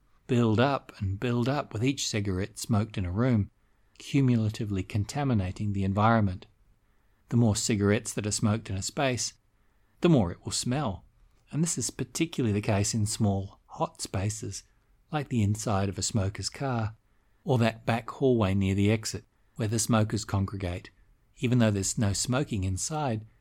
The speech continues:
there's still plenty of smoke. Third-hand smoke is just as toxic as puffing on a cigarette.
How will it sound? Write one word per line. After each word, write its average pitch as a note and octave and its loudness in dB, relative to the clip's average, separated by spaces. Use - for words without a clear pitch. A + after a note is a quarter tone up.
there's G#2+ 0
still A#2 2
plenty F#2+ -4
of F#2 -12
smoke. G#2 -2
Third-hand D#3 0
smoke A#2 0
is B2 -6
just - -6
as G#2+ -4
toxic - -6
as B2 -4
puffing A2 2
on G2+ 2
a F#2+ -2
cigarette. G2 0